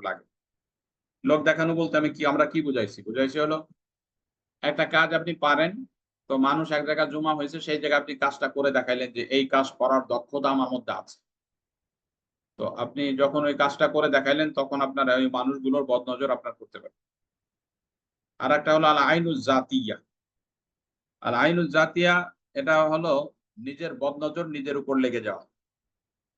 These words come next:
এটা হয় নিজের মধ্যে যদি তাকাব্বুর আসে, অহংকার আসে, এই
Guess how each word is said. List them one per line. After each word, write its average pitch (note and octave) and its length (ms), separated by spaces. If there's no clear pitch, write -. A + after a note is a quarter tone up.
এটা C3+ 240
হয় D#3 220
নিজের D3+ 260
মধ্যে C#3 200
যদি D3+ 120
তাকাব্বুর D#3+ 520
আসে, D3+ 140
অহংকার D3+ 360
আসে, E3 160
এই A2+ 100